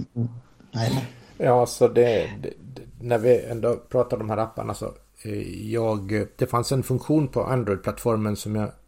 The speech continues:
Speaker 2: eh, som fanns i Google, vad heter det, Messages heter det väl, som man skickar S M S med. Det var ju arkiveringsfunktionen.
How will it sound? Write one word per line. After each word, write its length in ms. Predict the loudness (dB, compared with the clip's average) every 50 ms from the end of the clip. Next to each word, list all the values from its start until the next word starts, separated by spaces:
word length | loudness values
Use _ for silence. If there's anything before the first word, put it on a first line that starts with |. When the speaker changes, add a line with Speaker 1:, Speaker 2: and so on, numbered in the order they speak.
| _ -10
Speaker 2:
eh, 520 | -8 -6 -4 -4 -4 -6 -6 -6 -8 -8 -8
som 220 | -8 -8 -8 -8
fanns 260 | -8 -8 -8 -6 -6
i 40 | -6
Google, 920 | -4 -2 -2 -2 -2 -2 -2 0 0 0 0 0 -2 -2 -2 -2 -4 -4 -4
vad 100 | -4 -4
heter 180 | -4 -4 -4 -4
det, 60 | -2
Messages 640 | 0 0 0 -2 -2 -4 -6 -6 -8 -8 -12 -16 -14
heter 220 | -12 -10 -8 -6
det 60 | -6 -6
väl, 120 | -8 -10 -12 -16 -20 -18 -18 -16 -14 -14 -16 -16 -18 -20 -20 -20 -20 -20
som 160 | -12 -6 -2 -2
man 80 | 0 0
skickar 280 | 0 0 0 2 0
S 180 | 0 0 0 0
M 120 | -2 0
S 240 | 0 -2 -4 -6 -8
med. 160 | -10 -10 -10 -12 -16 -20 -20 _ _
Det 120 | -6 -2
var 80 | -2 -2
ju 60 | -2
arkiveringsfunktionen. 1700 | -2 -2 -4 -4 -2 -2 0 0 2 2 2 2 0 -2 -4 -6 -6 -4 -4 -4 -6 -2 0 2 4 4 4 2 0 -2 -4 -8 -12